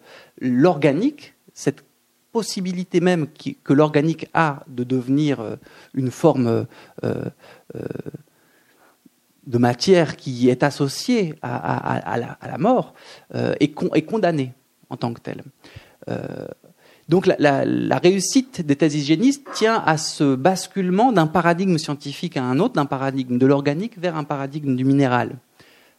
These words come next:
Euh, et donc la perception même du sale va évoluer au regard de ce changement de, de focale, on va dire. Et donc, par voie de conséquence, euh, ce qui était cons-,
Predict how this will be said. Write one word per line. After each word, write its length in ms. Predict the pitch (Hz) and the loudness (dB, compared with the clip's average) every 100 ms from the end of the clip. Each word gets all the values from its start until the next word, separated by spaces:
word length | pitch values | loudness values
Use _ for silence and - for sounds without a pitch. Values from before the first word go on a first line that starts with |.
| - | -14
Euh, 360 | 117 113 90 98 - _ _ _ _ - | -12 -10 -12 -14 -18 _ _ _ _ -4
et 80 | 160 | -2
donc 120 | 180 | 2
la 100 | 151 | 2
perception 440 | 185 - 180 185 | 0 2 2 4
même 240 | 185 190 139 | 2 2 0
du 140 | 123 123 | -6 -8
sale 480 | - 240 262 139 127 - | -2 0 0 -2 -6 -14
va 200 | 127 147 | -2 0
évoluer 460 | 143 151 160 233 277 | 2 0 0 2 0
au 200 | - 165 | 2 0
regard 580 | 175 180 247 254 - - | 2 2 0 0 -6 -6
de 160 | 143 | -4
ce 220 | 139 156 139 | -2 -4 -2
changement 600 | 180 180 165 220 220 - _ _ - | 0 0 2 0 -2 -12 _ _ -20
de, 300 | 135 135 131 | -10 -6 -4
de 100 | 135 | -4
focale, 440 | 170 147 127 101 - - | -4 -2 -4 -6 -12 -18
on 40 | 127 | -12
va 120 | 113 | -12
dire. 200 | 120 139 - _ _ _ _ _ _ - - - | -14 -20 -20 _ _ _ _ _ _ -20 -4 0
Et 80 | |
donc, 200 | 160 180 - _ - | 2 0 -4 _ -6
par 140 | 123 | 0
voie 140 | 135 | 0
de 60 | 151 | 2
conséquence, 680 | 139 123 135 233 269 - - - - _ _ | 0 0 0 2 2 0 -8 -18 -20 _ _
euh, 380 | 123 117 113 117 | -2 -2 -4 -6
ce 140 | - 160 | -2 0
qui 140 | 160 | 2
était 160 | 160 165 | 0 0
cons-, 180 | 160 | 0